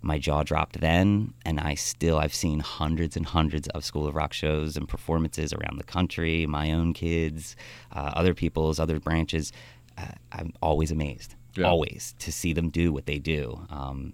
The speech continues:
Speaker 1: and, and the proficiency that they do it with. So.
Speaker 2: And, and given this day and age and time that we're living in, where many of the, uh, arts programs in general, I mean, not just music arts, but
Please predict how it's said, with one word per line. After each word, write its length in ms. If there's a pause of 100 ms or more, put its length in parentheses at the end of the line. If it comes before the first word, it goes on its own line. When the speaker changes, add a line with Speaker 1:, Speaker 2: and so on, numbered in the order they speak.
(120)
Speaker 1:
and, 360
and 160
the 40
proficiency 560
that 100
they 100
do 160
it 140
with. 220 (100)
So. 320 (340)
Speaker 2:
And, 220
and 220
given 340
this 560 (220)
day 180
and 100
age 300
and 160
time 360
that 80
we're 140
living 300
in, 220
where 560 (360)
many 440
of 340
the, 300 (400)
uh, 140 (100)
arts 260
programs 580
in 120
general, 560
I 20
mean, 160
not 160
just 220
music 420
arts, 400 (400)
but 220